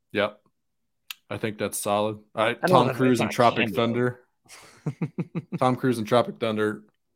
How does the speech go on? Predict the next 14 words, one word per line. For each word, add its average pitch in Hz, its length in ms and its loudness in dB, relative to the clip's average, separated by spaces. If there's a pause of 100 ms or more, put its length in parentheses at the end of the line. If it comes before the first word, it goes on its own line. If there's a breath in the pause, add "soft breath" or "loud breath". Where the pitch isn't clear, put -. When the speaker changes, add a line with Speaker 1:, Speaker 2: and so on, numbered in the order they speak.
Speaker 1:
was 104 140 -2
also 101 320 2
very, 98 260 -4
very 98 240 -4
good. 98 340 -4 (200)
Speaker 2:
Have 127 160 0
you 135 80 0
seen 135 240 0
Tom 123 280 -2
Cruise's 127 360 -4
cameo 123 520 2
in 107 120 -2
Family 113 360 -6
Guy 123 300 -2